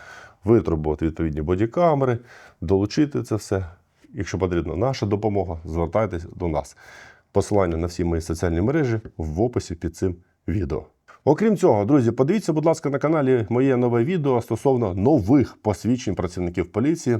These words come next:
Вони там вже більш-менш щось зробили схоже на те, що вимагає постанова Кабінету Міністрів, однак все одно ж залишається багато питань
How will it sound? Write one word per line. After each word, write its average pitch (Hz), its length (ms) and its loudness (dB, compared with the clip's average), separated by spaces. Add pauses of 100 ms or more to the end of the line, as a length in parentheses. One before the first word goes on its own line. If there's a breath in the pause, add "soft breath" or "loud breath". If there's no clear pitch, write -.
(140)
Вони 110 280 2
там 85 280 -2
вже 92 200 0
більш-менш 95 720 -2
щось - 420 -4
зробили 92 500 0
схоже 90 520 0 (420 loud breath)
на 92 80 0
те, 92 140 0
що 85 160 -6
вимагає 85 400 -2
постанова 87 440 -4
Кабінету 90 440 -4
Міністрів, 170 400 -4
однак 139 400 -4
все - 160 -4
одно 104 200 0
ж 85 60 -4
залишається 92 500 -4 (340 loud breath)
багато 95 380 0
питань 131 360 -2